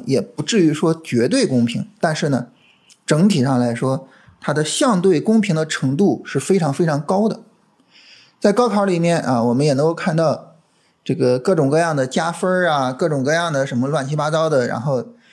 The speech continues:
呃，就能进清华了，是吧？这个健美操特长生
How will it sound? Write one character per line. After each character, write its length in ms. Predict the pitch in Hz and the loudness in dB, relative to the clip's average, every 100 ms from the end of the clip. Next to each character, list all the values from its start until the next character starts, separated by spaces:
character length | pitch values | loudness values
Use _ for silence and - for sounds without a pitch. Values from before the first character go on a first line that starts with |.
| _ _ _ | _ _ _
呃， 180 | - - | -10 -10
就 220 | - 151 | -2 0
能 120 | 139 147 | 0 0
进 200 | 156 135 | -2 -2
清 180 | 160 156 | -2 -2
华 200 | 135 135 | 0 0
了， 180 | 139 | -2
是 100 | 131 | -2
吧？ 280 | 123 117 117 - | -4 -4 -8 -12
这 80 | |
个 200 | 123 113 | -8 -6
健 200 | 113 160 | -2 -2
美 140 | 135 120 | 0 0
操 220 | 156 147 | 0 -2
特 160 | - 151 | -2 -2
长 180 | 151 | 0
生 260 | 151 160 | 0 -2